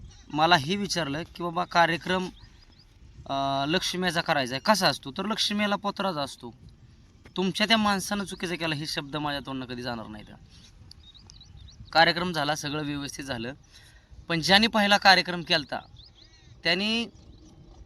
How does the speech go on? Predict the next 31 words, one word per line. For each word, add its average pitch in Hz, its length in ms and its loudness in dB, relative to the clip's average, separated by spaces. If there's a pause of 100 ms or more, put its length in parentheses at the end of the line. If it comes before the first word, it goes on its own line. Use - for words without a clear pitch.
अं, 139 480 -4 (120)
दुसऱ्या 196 380 2
माणसाला 196 380 2
पुढं 185 280 -4
घातलं 147 380 -8 (960)
आणि 165 200 4
सांगितलं 185 360 0
की 160 120 -8
तुझा 175 220 4
आताचा 170 280 -2
बी 160 100 -8
कार्यक्रम 165 520 -2 (380)
चुकीचाच 139 360 -6
झाला 117 300 -12
आहे. - 240 -20 (1400)
माझं 170 280 4
सांगणं 196 440 2
आहे, 131 320 -2
जे 151 320 -4
सांगतंय 160 420 -2
त्यांना, 135 420 -4 (280)
कोणी 147 180 -6
का 147 120 0
असं 143 180 -4
एक 147 100 -4
सवजड 143 320 -6
नावं 151 280 2
काय 160 120 0
घेत 165 180 -2
नाही 165 160 -2
मी. 156 160 -6